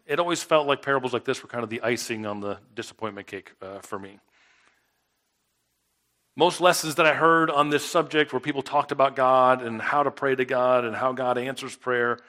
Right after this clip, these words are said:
most of those, uh, that I heard ended with an image of God that was somewhere in some kind of weird hybrid mix of God as Santa Claus and or vending machine for those who have an extra pocket full of faith and those whose name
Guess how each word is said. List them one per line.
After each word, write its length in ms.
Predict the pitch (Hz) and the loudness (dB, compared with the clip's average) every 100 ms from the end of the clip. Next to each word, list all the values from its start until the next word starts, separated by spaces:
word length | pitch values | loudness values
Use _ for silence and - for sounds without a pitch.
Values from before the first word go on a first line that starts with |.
| - - - | -20 -20 -4
most 260 | 143 180 185 | 0 0 -2
of 80 | 165 | 0
those, 400 | 165 160 151 135 | 2 2 -2 0
uh, 140 | 139 | 0
that 100 | 135 | 2
I 80 | 131 | 0
heard 320 | 123 143 139 | 2 2 4
ended 380 | 135 170 156 147 | 2 -2 -4 -2
with 160 | 143 | 0
an 80 | 139 | 0
image 400 | 135 151 156 143 | 0 0 0 -2
of 100 | 143 | -2
God 400 | 143 131 135 127 | 2 4 4 4
that 140 | 123 127 | 0 -4
was 100 | 123 | -8
somewhere 720 | - 185 180 175 170 165 151 _ _ _ | -2 0 0 0 0 0 -2 _ _ _
in 120 | 123 | -10
some 160 | 120 160 | -4 -2
kind 180 | 151 147 | 0 0
of 80 | 131 | 0
weird 300 | 151 156 139 | 2 0 2
hybrid 440 | 147 151 143 131 | 2 4 2 0
mix 300 | 135 135 - | -2 -4 -4
of 300 | 127 120 117 | 0 0 0
God 280 | 139 139 135 | 2 4 4
as 220 | 117 113 | 2 -4
Santa 320 | - 180 165 | -2 -2 -4
Claus 420 | 160 156 147 143 131 | 0 2 4 2 -2
and 420 | 135 135 135 131 | -8 -6 -6 -4
or 240 | 123 123 | 0 0
vending 420 | 110 135 131 117 | -2 -4 -4 -4
machine 460 | 107 - 101 92 104 _ _ _ _ _ _ _ | -6 -10 -12 -18 _ _ _ _ _ _ _ _
for 140 | 123 | 0
those 300 | 135 143 - | 4 4 0
who 80 | 127 | 0
have 280 | 123 123 120 | 4 4 4
an 80 | |
extra 340 | 120 120 - 120 | 0 -2 -4 -4
pocket 460 | - 143 135 139 | 0 0 0 -2
full 380 | - 131 120 113 | -6 -2 -2 -2
of 80 | 113 | -4
faith 340 | 190 170 147 | -2 -4 -4
and 140 | - 117 | -8 -4
those 200 | 120 117 | -4 -4
whose 200 | 120 110 | -10 -8
name 420 | 120 123 120 | -4 -4 -4